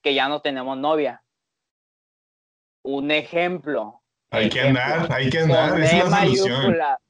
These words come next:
Speaker 1: <laughs> Un ejemplo, si, si yo te llego y te digo, "¿Sabes qué? Eh, Singa, la neta, eh, he estado platicando con, le vamos a poner el nombre de María José"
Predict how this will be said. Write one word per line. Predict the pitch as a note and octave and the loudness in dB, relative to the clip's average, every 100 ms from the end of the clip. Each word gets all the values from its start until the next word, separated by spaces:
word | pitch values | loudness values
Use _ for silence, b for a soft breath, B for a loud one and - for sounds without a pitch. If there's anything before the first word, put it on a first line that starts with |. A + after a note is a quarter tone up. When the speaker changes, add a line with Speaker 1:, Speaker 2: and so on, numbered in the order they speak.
| _ - | _ -12
Speaker 1:
<laughs> | - B2+ A#3 D4 - C#3 - - D#3 C3+ - | -4 0 0 0 -2 -4 -4 -8 -6 -6 -6
Un | F3 G3+ | -2 0
ejemplo, | G#3 G3+ F3+ D#3+ - | 0 -2 0 -2 -4
si, | D3+ G#3+ F3 | -4 -2 -2
si | E3+ F#3+ | -2 0
yo | F3 F3+ | 0 2
te | A3+ G#3+ | 2 2
llego | G3 G3 E3+ - | 2 2 -2 -4
y | D3+ | -8
te | D3 D#3 | -2 0
digo, | E3 D3+ B2+ | 2 2 0
"¿Sabes | - D3+ F3+ F3+ | 0 0 0 0
qué? | F#3 G3 G#3 G#3+ - - | -2 0 0 -4 -6 -6
Eh, | C#3 C3 A#2 | -2 -2 -2
Singa, | - E3 F3 F#3 F#3+ | -6 -6 -2 -2 -2
la | C#3 A#2 | -4 -6
neta, | A#2+ D3 - F#3 F3+ - | -4 -4 -2 -2 -4 -4
eh, | B2 C3 - | -4 -2 -4
he | G#2 | -8
estado | B2 - D#3+ D#3+ | -6 0 0 0
platicando | D#3 C3+ - C#3+ E3 | -4 -4 -4 -2 -4
con, | - D3+ B2+ G#2 - | -2 -2 -4 -8 -8
le | D3 C#3+ | 0 0
vamos | A#2 D3 E3 | 0 -2 -6
a | B2 | -10
poner | G#2+ A#2 D3 | -8 -4 -4
el | D#3 | -4
nombre | D3+ D#3+ F3 | -4 -2 0
de | D#3 | 0
María | C#3 A#2 A2+ G2+ | -2 -4 -4 -8
José" | - F2 - D3 G3 | -12 -12 -6 -6 -6